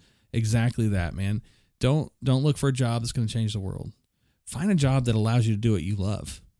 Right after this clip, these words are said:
If what you love is to play billiards with your friends, then find a job that, that, that's easy, right? Most jobs don't interfere with playing pool. <laughs> But whatever that thing is, and, uh, and then just, and,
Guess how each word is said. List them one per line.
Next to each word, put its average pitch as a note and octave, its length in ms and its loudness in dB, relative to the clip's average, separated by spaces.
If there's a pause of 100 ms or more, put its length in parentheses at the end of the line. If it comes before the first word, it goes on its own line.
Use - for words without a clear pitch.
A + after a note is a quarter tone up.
If - 160 -2
what B2 100 0
you C3 80 -2
love B2+ 300 2
is A2+ 140 0
to A#2 100 -4
play A2+ 180 -2
billiards G#2+ 540 0
with A#2 160 -6
your A2 80 -2
friends, B2 580 -4
then A#2 460 0 (520)
find G2 220 -4
a G#2+ 40 0
job G#2+ 340 -2
that, F#2+ 140 -6
that, - 60 -12
that's G#2 260 -2
easy, B2+ 420 2
right? A#2 300 -2
Most A#2 200 4
jobs A2+ 240 0
don't A2+ 180 0
interfere A2+ 320 2
with A#2+ 120 -6
playing G#2+ 200 0
pool. A2+ 360 -2
<laughs> - 40 -20 (800)
But D#3+ 260 2 (240)
whatever D3+ 460 4
that C#3+ 240 0
thing C3+ 260 0
is, F3 420 -2 (460)
and, A#2 420 6
uh, G#2 280 4
and C3+ 160 4
then F3 100 4
just, A3+ 200 0 (180)
and, D3 220 0